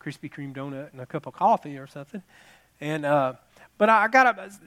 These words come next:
yesterday morning and, and I decided I wanted to go, I'm gonna go to Walmart. And probably not a good idea that I wanted to go to Walmart because I don't go to Walmart a lot. Michelle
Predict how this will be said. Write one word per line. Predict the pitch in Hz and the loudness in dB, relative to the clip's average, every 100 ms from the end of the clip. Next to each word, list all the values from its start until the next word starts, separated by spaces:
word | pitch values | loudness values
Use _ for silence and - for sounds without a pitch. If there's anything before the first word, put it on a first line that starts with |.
| - | -14
yesterday | 190 220 - 202 190 | 0 0 2 2 2
morning | 196 247 202 | 2 0 0
and, | 175 175 | -2 -4
and | 170 175 | -6 -6
I | 175 | -4
decided | 180 - 196 175 | -2 2 4 4
I | 175 | 4
wanted | 196 185 160 | 2 -4 -6
to | |
go, | 156 160 156 151 - | -2 -2 -2 -6 -6
I'm | 180 | -2
gonna | 220 196 | 0 2
go | 175 165 | 2 2
to | |
Walmart. | 151 147 107 98 _ _ _ _ _ _ _ _ _ - - | 2 2 -2 -16 _ _ _ _ _ _ _ _ _ -20 -20
And | 120 | -6
probably | - 170 170 | -2 0 2
not | 170 151 | 2 2
a | |
good | 156 143 | 2 2
idea | 143 147 143 | 2 0 -4
that | 139 | -4
I | 131 | -6
wanted | 127 135 131 | -6 -10 -12
to | 123 | -12
go | 123 | -12
to | 123 | -8
Walmart | 135 127 117 127 | -6 -6 -8 -14
because | - 151 | -12 -2
I | 170 | 0
don't | 175 139 | 0 0
go | 139 170 | 0 0
to | |
Walmart | 123 117 117 123 | 0 -8 -8 -8
a | 117 | -8
lot. | 120 151 | -6 -6
Michelle | 135 - 147 139 | -8 -12 -10 -10